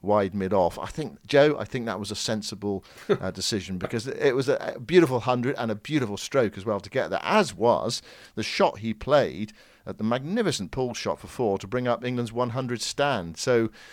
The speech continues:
Speaker 1: it, it was, it was a day of eighth wicket stands today. A hundred and two for England for the eighth wicket. And we must also mention that L B W against Robinson yesterday. We did mention it on the podcast when he was on eight. He was out. India didn't have a review left.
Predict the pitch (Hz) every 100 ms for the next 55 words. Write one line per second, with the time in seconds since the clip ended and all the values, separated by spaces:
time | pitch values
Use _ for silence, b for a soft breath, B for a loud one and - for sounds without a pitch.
0 | B 151 170 185 180 165 175 185 180 247
1 | 190 113 - 143 139 131 123 - - 151
2 | 190 190 - 107 92 73 113 - - _
3 | b b - - 175 165 135 123 - 127
4 | 107 113 117 110 135 101 104 104 - 110
5 | 104 110 110 B B 104 120 131 185 -
6 | - - 120 - 165 - 139 143 120 131
7 | 123 - 143 127 135 127 120 120 95 127
8 | 123 110 117 110 123 - 123 120 110 127
9 | 123 104 101 101 110 - 117 - 120 120
10 | 120 104 104 104 - 131 139 - B B
11 | _ 101 104 160 131 127 135 131 - 127
12 | 110 104 151 151 117 117 117 107 110 113
13 | 110 117 -